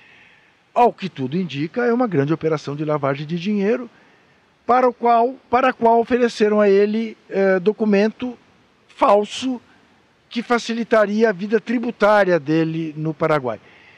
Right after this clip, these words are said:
Se eu te perguntar, você acha que o Ronaldinho Gaúcho, se você que é o Tirone, fez faculdade e tudo mais, não tá entendendo nada, você acha que o Ronaldinho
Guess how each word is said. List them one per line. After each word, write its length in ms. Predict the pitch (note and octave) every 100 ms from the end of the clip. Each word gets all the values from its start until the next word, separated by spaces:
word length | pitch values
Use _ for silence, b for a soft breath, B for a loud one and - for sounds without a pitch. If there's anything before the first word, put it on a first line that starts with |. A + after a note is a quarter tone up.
| B B _
Se 140 | -
eu 80 | D4+
te 100 | C#4+
perguntar, 480 | B3+ C4 G#3 F#3 F3+
você 240 | G3+ G#3 D4
acha 200 | - -
que 80 |
o 60 | B3
Ronaldinho 560 | G#3 A3+ F3+ E3 B3+ A#3
Gaúcho, 680 | G3 D#3+ E3 C#3+ - G2+ F#2+
se 140 | - A3
você 420 | A#3+ A3 - D#4
que 140 | -
é 60 | D4+
o 60 |
Tirone, 520 | - A#3 E3+ C3+ A2 G2+ -
fez 220 | G#3 G#3+
faculdade 640 | A3 A3 G3+ E3 D#3+ C#3
e 40 | A#2+
tudo 200 | G#3+ G#3+
mais, 320 | C#3 G#2+ - B B B B B -
não 160 | A3+ A3+
tá 140 | G#3+
entendendo 460 | F3+ E3+ D#3 C#3+ C#3
nada, 380 | F#3+ D#3+ B2+ G#2
você 240 | G3 -
acha 220 | C#4 C4+
que 120 | - C4
o 40 |
Ronaldinho 720 | G3 A3+ G3 E3 F3+ C4+ G#3